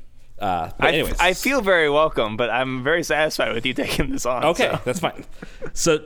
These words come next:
Speaker 1: uh, we've talked about original solitude. We've talked about original shame. Um, we've talked about original unity. And so now we're gonna get into kinda what is the concluding part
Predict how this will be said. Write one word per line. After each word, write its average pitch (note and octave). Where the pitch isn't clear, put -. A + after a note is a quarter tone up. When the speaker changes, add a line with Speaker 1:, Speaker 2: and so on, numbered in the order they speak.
Speaker 1:
uh, C#3+
we've D#3
talked B3+
about G3+
original B2+
solitude. E3+
We've -
talked D3+
about C#3+
original A#2
shame. C#3
Um, G2+
we've G#2+
talked D#3
about C3+
original G#2+
unity. A#2
And A2+
so -
now C#3
we're C3+
gonna B2+
get A#2+
into A#2+
kinda E3
what A3
is E3
the G#2
concluding B2+
part -